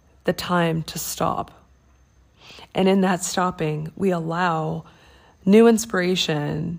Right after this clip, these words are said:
new ideas to come to us. But that can't happen when we're full steam ahead in the same direction we've been traveling. And maybe the direction you're traveling in is the right one, and it's,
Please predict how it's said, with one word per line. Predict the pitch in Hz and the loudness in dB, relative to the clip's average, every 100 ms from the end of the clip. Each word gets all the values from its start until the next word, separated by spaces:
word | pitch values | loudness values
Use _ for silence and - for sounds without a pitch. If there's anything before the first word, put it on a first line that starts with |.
| - | -2
new | 190 220 214 | 4 6 6
ideas | 190 175 165 156 156 - | 4 0 -2 -4 -6 -10
to | - 185 180 165 | -8 -4 -4 -6
come | - 202 208 | -4 0 0
to | - 185 | 0 -2
us. | - - - - - - - - - - - - - | -2 -4 -10 -14 -18 -20 -20 -20 -20 -20 -20 -20 -10
But | - | 0
that | 208 214 | 2 2
can't | - 233 | 2 0
happen | 196 208 226 185 160 165 160 | 0 -2 0 0 0 0 0
when | 180 180 | 2 2
we're | 180 170 160 165 - - - - - - - - | 0 0 -2 -6 -12 -20 -20 -20 -20 -20 -20 -4
full | - 208 | 2 2
steam | - 214 170 | 2 2 2
ahead | 170 175 165 160 175 - - - | 2 0 0 -4 -10 -18 -18 -6
in | 175 | -2
the | 175 | -2
same | - 190 175 | 0 2 2
direction | 170 165 165 - 170 | 2 0 -2 -6 -6
we've | 165 | -6
been | 165 | -8
traveling. | 165 165 165 170 - 185 - - - - - - - - - - - - _ - - _ - | -4 -4 -4 -6 -10 -16 -20 -20 -20 -20 -20 -20 -20 -20 -20 -20 -20 -20 _ -20 -20 _ -2
And | 196 220 | 2 2
maybe | 294 | 2
the | 330 | 0
direction | 233 214 226 - 214 | 0 0 0 0 -2
you're | 180 | -2
traveling | - 196 196 175 | 0 0 0 0
in | 160 160 - - | -2 -4 -6 -2
is | - 202 | 0 4
the | 196 | 2
right | 175 - | 2 -4
one, | 156 - - 185 - _ - | -4 -6 -8 -12 -18 _ -6
and | 170 175 | 0 0
it's, | 170 - - - | 0 -4 -8 -10